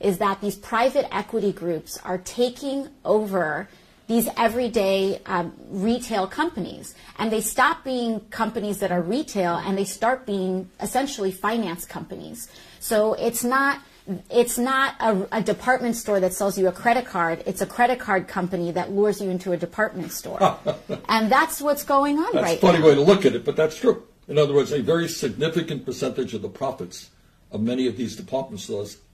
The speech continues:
Speaker 2: are not involved in selling you the product.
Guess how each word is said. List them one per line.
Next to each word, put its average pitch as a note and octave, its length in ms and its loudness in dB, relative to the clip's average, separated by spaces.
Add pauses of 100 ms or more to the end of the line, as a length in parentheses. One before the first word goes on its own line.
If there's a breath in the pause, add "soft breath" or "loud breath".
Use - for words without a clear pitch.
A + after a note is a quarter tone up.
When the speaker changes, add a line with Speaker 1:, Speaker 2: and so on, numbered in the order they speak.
(300)
Speaker 2:
are A2 140 -10
not B2+ 460 -2 (640 soft breath)
involved A#2+ 560 0
in G#2+ 180 -4
selling B2 320 0
you A#2 160 2
the G#2 120 -6
product. - 580 -2